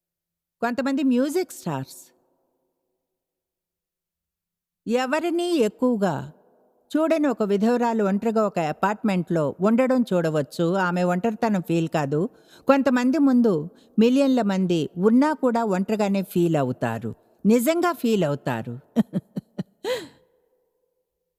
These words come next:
మీలో ఎంతమంది జీవితంలో ఒంటరితనాన్ని అనుభవించారు? చూసారా? ఆసక్తికరంగా ఉంది. దాదాపు అందరి చేతులు పైకి లేచాయి. ఇప్పుడు నేను చెప్పబోయేది నిజంగా పెద్ద విషయమే. రెడీగా ఉన్నారా?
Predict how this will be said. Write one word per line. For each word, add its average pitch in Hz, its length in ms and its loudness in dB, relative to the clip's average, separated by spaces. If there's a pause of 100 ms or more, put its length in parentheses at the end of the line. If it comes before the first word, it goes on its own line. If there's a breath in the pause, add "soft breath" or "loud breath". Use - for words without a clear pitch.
(320)
మీలో 349 260 0
ఎంతమంది 285 400 -2
జీవితంలో 240 460 0
ఒంటరితనాన్ని 190 680 -2
అనుభవించారు? 180 760 -4 (380)
చూసారా? 196 420 -2 (840)
ఆసక్తికరంగా 269 760 0
ఉంది. 185 200 0
దాదాపు 165 400 -2
అందరి 156 220 -2 (100)
చేతులు 147 560 -2 (1000)
పైకి 156 280 -6
లేచాయి. 131 360 -10 (500)
ఇప్పుడు 254 260 2
నేను 262 200 2 (100)
చెప్పబోయేది 220 680 0
నిజంగా 190 420 0
పెద్ద 160 260 -4
విషయమే. 160 460 -2
రెడీగా 175 380 0
ఉన్నారా? 196 380 0